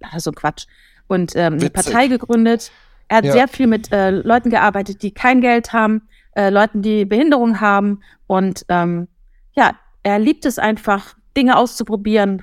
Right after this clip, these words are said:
Speaker 1: neu zu denken. Und das ist, fehlt einfach heute, weil heute ist, äh, sehr viel in der Kunst sehr brav, sehr,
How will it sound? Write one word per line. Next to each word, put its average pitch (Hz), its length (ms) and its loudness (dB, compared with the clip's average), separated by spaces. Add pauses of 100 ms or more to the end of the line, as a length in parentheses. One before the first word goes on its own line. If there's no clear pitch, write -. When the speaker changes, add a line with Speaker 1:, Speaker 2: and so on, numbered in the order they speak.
(120)
Speaker 1:
neu 226 200 4
zu 226 180 -8
denken. 196 520 -4
Und 196 440 -6 (280)
das 208 180 -6
ist, - 300 -12
fehlt 339 280 0
einfach 226 320 0
heute, 202 400 2 (400)
weil 208 460 2
heute 240 280 0
ist, - 300 -8
äh, 185 340 0
sehr 277 220 0
viel 254 220 0
in 226 100 2
der 208 100 2
Kunst 214 320 -6
sehr 180 100 2
brav, 233 400 0
sehr, 175 460 -6